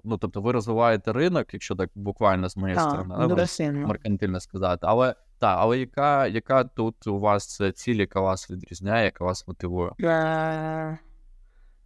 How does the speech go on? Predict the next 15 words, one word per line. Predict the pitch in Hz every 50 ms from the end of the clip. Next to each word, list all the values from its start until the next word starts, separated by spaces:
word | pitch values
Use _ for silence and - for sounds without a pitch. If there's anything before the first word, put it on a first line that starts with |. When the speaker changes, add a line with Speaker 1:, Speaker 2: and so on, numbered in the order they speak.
| _ _ _ -
Speaker 2:
е, | 202 165 165 160 160
я | 156 151 143 139 180 202 226
завжди | 220 226 208 190 180 175 202
відповідаю, | 196 185 - - 185 185 175 185 196 185 180 170
я, | - 170 165 160 160 160 160 170 170 180
я | 170 156 208 220
люблю | 233 196 165 160 156 160
секс, | - - - - - - - - -
ну, | 190 180 160 160
типу, | - - 165 - _ _ _ _ _ _ _ _ _ _ _ - _ _ - - - _ _ _ _ _ -
тільки | - 220 196 180 - 214
не | 185 175
всі | 180 - - 175
це | 160 - 180 170
розуміють. | 175 160 156 160 160 151 143 139 143 143